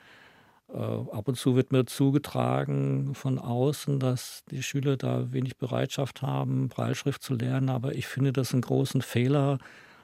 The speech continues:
denn wenn sie in der Sitzung zum Beispiel sind und möchten mitschreiben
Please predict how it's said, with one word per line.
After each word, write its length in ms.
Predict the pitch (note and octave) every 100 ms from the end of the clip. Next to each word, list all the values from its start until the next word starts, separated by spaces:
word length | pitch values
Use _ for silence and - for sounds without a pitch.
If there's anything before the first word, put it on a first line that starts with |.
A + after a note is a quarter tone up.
| _ C3
denn 460 | B2+ C3 C#3 F#3+ - - -
wenn 440 | B2+ B2+ B2+ C3+
sie 420 | B2+ C3+ B2+ B2
in 280 | C3 - -
der 120 | B2+
Sitzung 460 | A#2+ C3+ - D#3 D3
zum 160 | C#3+ C3+
Beispiel 360 | C3 C3 B2+
sind 420 | - C#3 C3+ C3
und 280 | C3 B2 -
möchten 300 | B2 - C3
mitschreiben 960 | B2+ C#3+ - C3 C3 B2+ B2+ B2+ B2